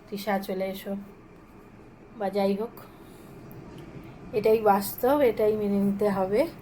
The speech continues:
তবে হ্যাঁ, তৃষা অন্যরা আমার থেকে যেমন দূরে চলে যায়, আহ, মানে লোকেশন ওয়াইজ অনেকটা শ্বশুরবাড়িতে অনেক দূরে চলে যায়, but তৃষা কিন্তু লোকেশন ওয়াইজ আমার কাছে চলে এসেছে। মানে ওর বাড়ি থেকে আমার বাড়ি আসতে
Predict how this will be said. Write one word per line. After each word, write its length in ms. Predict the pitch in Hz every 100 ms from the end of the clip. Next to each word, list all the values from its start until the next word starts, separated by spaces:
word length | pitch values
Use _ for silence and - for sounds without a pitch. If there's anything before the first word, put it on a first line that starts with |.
| - - - - - - - - -
তবে 200 | 240 277
হ্যাঁ, 320 | 240 247 453 427
তৃষা 520 | 254 - 247 247 240 - - - -
অন্যরা 360 | 233 240 254 269
আমার 160 | 262 262
থেকে 200 | 285 262
যেমন 220 | 262 269
দূরে 240 | 247 247 294
চলে 320 | 285 220 190
যায়, 140 | 196
আহ, 1120 | - - - - - - - - - 226 208 208
মানে 400 | 214 214 208 202
লোকেশন 560 | 214 220 247 269 240
ওয়াইজ 420 | 220 202 262 320
অনেকটা 560 | 226 214 208 220 220 196
শ্বশুরবাড়িতে 680 | 202 214 220 220 214 214 214
অনেক 200 | 202 208
দূরে 200 | 208 240
চলে 220 | 214 190
যায়, 180 | 185 233
but 120 | 214 - -
তৃষা 240 | 240 285
কিন্তু 360 | 269 262 277 427 - - - - -
লোকেশন 500 | 233 233 277 294 320
ওয়াইজ 300 | 302 294 311
আমার 200 | 277 240
কাছে 320 | 240 202 196
চলে 240 | 220 190 180
এসেছে। 320 | 180 - 262
মানে 160 | 240 220
ওর 100 | 214
বাড়ি 240 | 202 202 240
থেকে 200 | 247 240
আমার 260 | 226 226
বাড়ি 220 | 226 226
আসতে 420 | 226 214 - 254